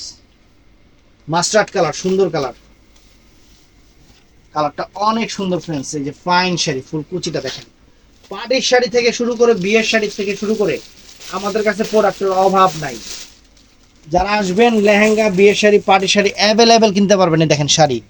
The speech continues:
এটা পাঁচ হাজার টাকা দামের শাড়ি ফ্রেন্ডস, ষোলোশো টাকা আজকের অফার দিয়ে দিছি আপনাদের, গিফট অফার, নেভি ব্লু কালার।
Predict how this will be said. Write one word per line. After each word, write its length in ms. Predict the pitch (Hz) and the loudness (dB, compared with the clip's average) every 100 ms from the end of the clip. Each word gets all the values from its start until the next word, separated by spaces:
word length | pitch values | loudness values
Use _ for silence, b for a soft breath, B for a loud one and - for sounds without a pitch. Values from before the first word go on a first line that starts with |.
| _ _ _ _ _ _ _ _ - - _ _ _ | _ _ _ _ _ _ _ _ -20 -20 _ _ _
এটা 140 | 147 160 | -12 -2
পাঁচ 120 | 202 196 | 2 2
হাজার 180 | 185 180 | 0 2
টাকা 120 | 196 | 2
দামের 200 | 190 180 | 2 0
শাড়ি 160 | 170 143 | -4 -4
ফ্রেন্ডস, 300 | 143 123 - - - _ _ _ _ _ _ _ _ | -8 -10 -10 -12 -14 _ _ _ _ _ _ _ _
ষোলোশো 260 | 175 185 170 | -4 -2 0
টাকা 200 | 175 165 160 | 0 0 0
আজকের 220 | 151 165 | -2 -4
অফার 260 | 143 131 - _ _ - - - _ _ - - _ _ _ 135 | -6 -10 -18 _ _ -20 -20 -20 _ _ -20 -20 _ _ _ -4
দিয়ে 160 | 170 196 | 0 2
দিছি 180 | 190 208 | 2 0
আপনাদের, 300 | 190 202 185 | 0 -2 -4
গিফট 280 | 156 170 - | -2 -4 -4
অফার, 240 | 147 139 - - | -6 -6 -10 -8
নেভি 320 | 143 165 170 | -4 -2 -2
ব্লু 220 | 180 175 156 | -2 -2 -2
কালার। 300 | 151 131 | -2 -4